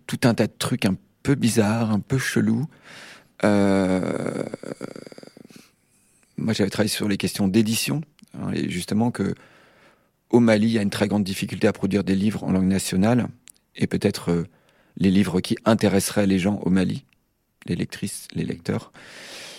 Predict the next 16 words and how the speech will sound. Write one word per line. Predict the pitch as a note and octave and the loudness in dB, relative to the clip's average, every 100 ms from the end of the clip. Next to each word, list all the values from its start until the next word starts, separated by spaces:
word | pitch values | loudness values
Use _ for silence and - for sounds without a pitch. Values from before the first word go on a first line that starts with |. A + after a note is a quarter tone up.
| - - _ - | -20 -20 _ -10
et | |
que | - F2 | -6 -2
du | F2 | -2
coup, | - | 2
là, | G2+ G#2 | 6 6
la | G2 | 4
francophonie, | - F#2+ G2 - G2 G2 G#2 | 2 -2 -2 -2 0 2 2
elle | F2+ | 2
n'est | |
pas | F2+ _ B2 A#2+ G#2+ | 0 _ 4 4 4
un | G2+ | 2
endroit, | G2 F2+ G2 G2+ F2 | 0 2 0 0 0
euh, | F2 E2 | 0 0
très, | - - F2+ | -4 -6 -6
très, | - F2+ F2+ | -4 -2 0
euh, | E2+ D#2+ D#2 D#2 | 0 0 -2 -4